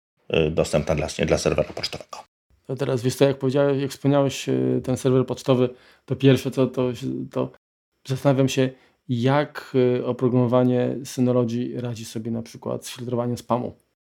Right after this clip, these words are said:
Speaker 1: Nie najgorzej. Wiesz co, powiedzmy na poziom, wiesz co, to też zależy od tego,
Speaker 2: Nie,
Speaker 1: y,
Speaker 2: wiesz, tak, tak, tak
Speaker 1: co
Speaker 2: pytam, bo generalnie
Speaker 1: dostajesz.
Speaker 2: wydaje mi się, że, mm, że połowa maili, które ja dostaję, to jest spam, tak?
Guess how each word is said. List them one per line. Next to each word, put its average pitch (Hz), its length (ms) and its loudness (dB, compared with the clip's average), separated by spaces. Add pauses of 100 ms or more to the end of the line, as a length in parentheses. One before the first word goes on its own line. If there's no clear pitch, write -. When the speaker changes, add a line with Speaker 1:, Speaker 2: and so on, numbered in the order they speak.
(140)
Speaker 1:
Nie 113 320 2
najgorzej. 92 540 2 (600)
Wiesz 113 280 2
co, 135 180 0
powiedzmy 127 440 -2
na 123 100 2
poziom, 110 720 2 (720)
wiesz - 180 0
co, 95 100 4
to - 120 -8
też - 180 -4
zależy 92 380 4
od 82 200 -4
tego, 92 400 4 (520)
Speaker 2:
Nie, 87 240 4
Speaker 1:
y, - 40 10
Speaker 2:
wiesz, 165 140 4
tak, 165 140 0
tak, 170 180 0
tak 170 140 2
Speaker 1:
co 127 60 -2
Speaker 2:
pytam, 170 220 4
bo 160 100 2
generalnie 165 480 4
Speaker 1:
dostajesz. 143 340 -6
Speaker 2:
wydaje 151 380 2
mi 170 60 2
się, 156 180 0
że, 135 100 0 (480)
mm, 139 420 4
że 139 120 4 (200)
połowa 156 400 2
maili, 147 320 2
które 127 260 2
ja 127 140 4
dostaję, 123 400 0
to 135 60 2
jest 135 120 2
spam, 107 400 0
tak? 120 200 0